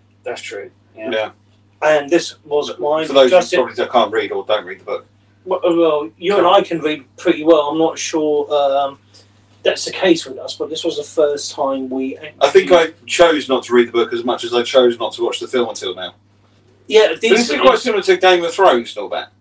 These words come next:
Speaker 2: Sort of.
Speaker 3: Games of Thrones is similar to this, I think.
Speaker 1: Game of Thrones is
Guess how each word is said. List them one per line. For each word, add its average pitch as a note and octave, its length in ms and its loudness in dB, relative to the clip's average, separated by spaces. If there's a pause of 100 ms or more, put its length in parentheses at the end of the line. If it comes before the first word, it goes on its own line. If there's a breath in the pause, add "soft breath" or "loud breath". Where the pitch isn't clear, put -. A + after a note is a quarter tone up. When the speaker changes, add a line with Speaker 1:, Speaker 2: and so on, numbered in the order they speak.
(380)
Speaker 2:
Sort - 180 0
of. G#3+ 60 6
Speaker 3:
Games G#3+ 160 -2
of F#3+ 100 -2
Thrones F#3+ 280 0
is - 340 -10 (360)
similar F#3+ 340 -4
to F3 140 -10
this, - 220 2
I - 140 -4
think. - 320 -10 (720)
Speaker 1:
Game F3 260 -4
of F#3 100 -4
Thrones B2+ 580 -6
is A#2+ 680 -8